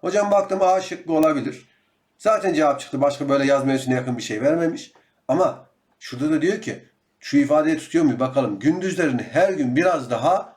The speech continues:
kısaldığını gözlemlemiş. Şimdi yirmi bir Haziran bizim, e, en uzun gündüz yaşadığımız tarih değil mi? Yirmi bir Haziran'dan sonra gündüzler artık birer ikişer dakika ne yapacak?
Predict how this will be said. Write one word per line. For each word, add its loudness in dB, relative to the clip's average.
kısaldığını 2
gözlemlemiş. -10
Şimdi -2
yirmi 2
bir -2
Haziran 2
bizim, 0
e, 0
en 4
uzun 2
gündüz 2
yaşadığımız 2
tarih 0
değil 2
mi? -14
Yirmi 0
bir 4
Haziran'dan 2
sonra -2
gündüzler 0
artık -2
birer 6
ikişer 2
dakika 2
ne 6
yapacak? 0